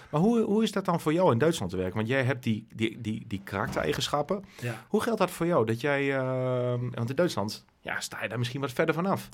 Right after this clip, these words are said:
Speaker 1: Puur omdat die cultuurverschillen. Hoe heb je dat ervaren?
Speaker 2: Ja. Nou, ik weet niet of het puur vanwege cultuurverschillen, eh, eh, verschillen is. Ehm,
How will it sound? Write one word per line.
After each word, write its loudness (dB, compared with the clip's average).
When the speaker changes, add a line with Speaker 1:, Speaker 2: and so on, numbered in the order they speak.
Speaker 1:
Puur 8
omdat 4
die -8
cultuurverschillen. 0
Hoe -2
heb 0
je 4
dat -2
ervaren? 0
Speaker 2:
Ja. 2
Nou, 6
ik -4
weet 0
niet 0
of -2
het -4
puur -2
vanwege -4
cultuurverschillen, -4
eh, -8
eh, -6
verschillen -2
is. -6
Ehm, -4